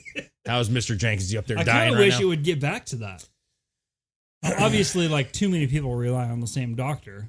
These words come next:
Speaker 1: Yeah,
Speaker 2: now,
Speaker 1: I mean,
Speaker 2: but
Speaker 1: <clears throat> I've never been one of those guys that had the same doctor for a long period of time. So I, I know, like, my grandma's had the same doctor for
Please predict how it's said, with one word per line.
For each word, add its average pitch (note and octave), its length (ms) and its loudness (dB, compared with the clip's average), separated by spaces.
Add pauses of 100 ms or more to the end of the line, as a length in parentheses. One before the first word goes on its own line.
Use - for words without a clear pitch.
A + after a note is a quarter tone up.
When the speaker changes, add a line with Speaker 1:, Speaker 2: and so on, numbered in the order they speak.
(120)
Speaker 1:
Yeah, G#3 400 0
Speaker 2:
now, F3+ 80 -6
Speaker 1:
I G3+ 80 -4
mean, A3+ 280 -4 (280)
Speaker 2:
but D3 80 2
Speaker 1:
<clears throat> C3+ 240 2 (680)
I've G3 100 0
never A#3 180 4
been E3+ 160 2
one D3+ 80 2
of C#3+ 60 2
those G#2+ 100 -2
guys A#2 200 0
that A#2+ 60 0
had A2 140 -2
the G2+ 60 -6
same G#2 300 -4
doctor G2 560 -6 (280)
for A2+ 100 -4
a G#2 40 -2
long G#2 240 -2
period G#2 180 -4
of - 40 -10
time. G#2+ 180 -4
So A#2 100 -4
I, B2+ 140 -4
I C#3+ 40 -2
know, D3 160 0
like, A#2+ 200 -2
my A2 100 -2
grandma's G2+ 400 -6
had G2 120 -6
the F2+ 60 -10
same F#2 220 -10
doctor F2 320 -14
for E2 160 -20